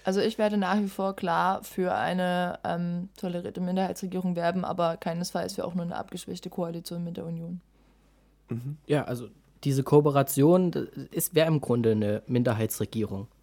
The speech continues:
Speaker 3: Wir kooperieren an einem bestimmten Punkt zu einem bestimmten Thema oder in einem bestimmten Aufgabenfeld miteinander. Ähm, ich persönlich, äh, sehe auch den Vorteil in der Minderheitsregierung. Ich würde es einfach gern auch mal versuchen. Ich würde gern sehen, wie das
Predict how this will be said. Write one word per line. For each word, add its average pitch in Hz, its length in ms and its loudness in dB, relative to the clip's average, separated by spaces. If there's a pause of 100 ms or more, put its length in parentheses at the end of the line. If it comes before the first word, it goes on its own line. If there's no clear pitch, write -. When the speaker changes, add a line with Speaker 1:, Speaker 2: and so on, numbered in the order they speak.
(160)
Speaker 3:
Wir 127 140 0
kooperieren 151 500 6
an 127 160 2
einem 151 260 2
bestimmten 127 300 -2
Punkt 180 260 0
zu - 80 -4
einem 139 160 2
bestimmten 127 300 0
Thema 170 340 2
oder 123 220 2
in 120 80 0
einem 131 220 2
bestimmten 127 360 -2
Aufgabenfeld 123 800 -2
miteinander. 151 420 -2 (640)
Ähm, 127 340 2 (340)
ich 196 180 8
persönlich, 175 720 4 (460)
äh, 160 260 2
sehe 165 280 6
auch - 200 4
den 135 200 2
Vorteil 120 300 2
in 113 40 2
der 117 80 4
Minderheitsregierung. 117 840 0
Ich - 120 -8
würde 151 160 6
es - 140 0
einfach 156 240 0
gern 151 160 2
auch 147 160 -2
mal 151 160 2
versuchen. 160 480 2
Ich - 160 -12
würde 143 300 4
gern 143 260 2
sehen, 151 220 4
wie 147 80 0
das 143 260 -2